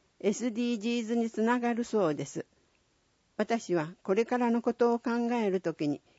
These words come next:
自分の住む菊池で自分ができそうなエスディージーズに取り組み、その行動や経験を通して、地域や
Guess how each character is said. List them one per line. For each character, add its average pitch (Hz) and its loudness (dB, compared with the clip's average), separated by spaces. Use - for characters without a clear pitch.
自 202 4
分 240 2
の 240 2
住 226 -2
む 220 0
菊 - -6
池 170 -4
で 156 -2
自 214 2
分 233 2
が 233 2
で 220 2
き - -18
そ 240 2
う 233 0
な 226 -2
エ 208 2
ス 233 -2
デ 220 -4
ィ 240 2
ー 208 -4
ジ 214 -4
ー 220 -2
ズ 233 -4
に 233 2
取 208 0
り 139 -6
組 147 0
み、 - -18
そ 240 4
の 240 4
行 233 2
動 202 2
や 190 4
経 240 4
験 240 0
を 240 0
通 196 2
し - -10
て、 - -4
地 247 2
域 220 -4
や 202 2